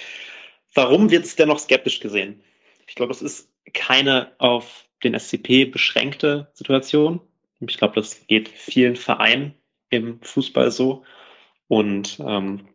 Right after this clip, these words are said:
vielen Mannschaften sehen sich diesen, dieser, diese Kritik aus der Fanszene, ähm, en-, entgegengesetzt oder müssen sich damit auseinandersetzen auf dem Platz.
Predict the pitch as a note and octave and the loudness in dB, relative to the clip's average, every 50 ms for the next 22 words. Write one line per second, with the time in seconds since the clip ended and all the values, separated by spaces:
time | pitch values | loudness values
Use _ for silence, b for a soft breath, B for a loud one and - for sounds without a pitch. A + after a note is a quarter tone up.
0 | _ _ _ - - - B2 A#2 A2+ A2 G#2+ C#3 - - C#3+ - - C#3+ C#3+ C#3+ | _ _ _ -12 0 2 4 4 6 4 2 2 0 -4 -4 -4 -6 -8 -8 -8
1 | - _ _ _ _ A#2+ A#2+ A2+ A2 - - - A2+ G#2+ G#2+ G#2+ G2+ G2+ G#2 G#2 | -10 _ _ _ _ 2 2 2 2 -4 -8 -6 -4 -2 -2 -2 -2 -4 -8 -10
2 | - _ _ _ - A2 G#2 G2+ - - - - - A2+ A2 A2 - - - - | -14 _ _ _ 2 2 2 2 2 -4 -8 0 2 2 2 2 -2 -6 -2 0
3 | - - - - - - A2+ A2 - - - - G#2+ G#2 G#2 G2+ b b b b | -2 -2 -2 -8 -2 -2 -2 -2 -2 -4 0 2 2 2 2 0 b b b b
4 | b b b _ - - A2+ A2+ A#2 A2+ - - A#2+ A2+ A2 A2 A2 G#2+ G#2+ - | b b b _ -2 0 2 2 2 -2 2 2 4 4 4 4 0 0 -2 -8
5 | _ _ _ _ _ _ _ _ _ _ - B2 G#2+ G#2 G2+ G2+ G2 G2 G2+ G2 | _ _ _ _ _ _ _ _ _ _ -4 -4 -2 -2 -2 -4 -4 -6 -8 -10
6 | G2 _ _ _ _ _ _ _ _ _ - A#2 A#2+ A#2+ A#2 A#2+ - _ _ _ | -18 _ _ _ _ _ _ _ _ _ -2 0 0 -2 -4 -6 -10 _ _ _
7 | _ _ _ _ _ _ _ B B B B B B B - G#2 B2+ B2 D3 D3+ | _ _ _ _ _ _ _ B B B B B B B 0 2 2 2 2 2
8 | D3 D#3 D#3+ - - - - - F#2+ G2 G2 _ _ _ _ _ _ _ - G#2 | 2 2 0 0 -6 -10 -10 -10 -10 -10 -12 _ _ _ _ _ _ _ -14 -8
9 | - A2 G2+ G#2 - G2+ G2+ G#2 A2 - - A2 G#2+ A2+ B2 B2 - - - - | -6 -6 -6 -4 -2 -4 -2 -2 -6 -4 0 0 2 2 4 2 0 -2 -2 -8
10 | B2+ - F3+ B2+ A#2 - - B2 A#2 - C#3 C3 C3 - - _ | -8 -6 -4 -6 -6 -6 -8 -10 0 4 4 4 4 0 -10 _